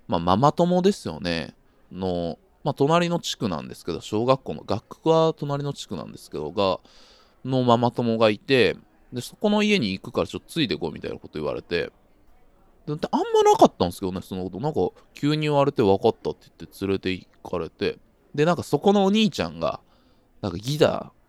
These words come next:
ー、エレキとか弾いてて面白いし、なんかちょっと遊んでもらいみたいな。なんか車でね、移動しながら言われて。「ああ、そうなんや」、言うて。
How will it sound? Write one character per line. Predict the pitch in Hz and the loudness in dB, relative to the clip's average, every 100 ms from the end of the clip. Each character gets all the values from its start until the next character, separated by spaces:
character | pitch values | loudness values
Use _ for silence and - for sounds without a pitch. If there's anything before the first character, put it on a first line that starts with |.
| _ - | _ 0
ー、 | 110 | 2
エ | |
レ | 147 | 2
キ | - - | 0 -14
と | - | -14
か | - | -14
弾 | - 78 | -10 -10
い | |
て | - - | -12 -16
て | - - - - | -14 -14 -14 -6
面 | 104 | -4
白 | 110 117 98 | -2 2 2
い | 78 | 0
し、 | - - - _ _ _ _ _ - | -8 -14 -16 _ _ _ _ _ -2
な | 117 | -2
ん | |
か | 87 | -2
ち | 98 | -8
ょ | |
っ | |
と | - - _ - | -10 -20 _ -10
遊 | 104 147 | -4 -2
ん | 147 | 0
で | 135 | 2
も | 127 | 6
ら | 117 | 4
い | 95 | 2
み | - | -6
た | - | -16
い | |
な。 | - _ _ _ _ _ _ _ - | -18 _ _ _ _ _ _ _ -6
な | 87 | -6
ん | |
か | 53 - _ | -6 -16 _
車 | - 98 92 85 | 0 2 2 0
で | 87 | -2
ね、 | 131 - - - | -6 -8 -20 -8
移 | 90 | -6
動 | 82 | -6
し | - | -6
な | 64 | -10
が | |
ら | 50 | -10
言 | 53 | -10
わ | 50 | -10
れ | |
て。 | _ _ | _ _
「あ | - 85 92 | 2 4 2
あ、 | |
そ | - 98 | -2 -6
う | |
な | 82 | -6
ん | - - | -10 -14
や」、 | - - | -16 -16
言 | 53 | -18
う | |
て。 | - - | -18 -18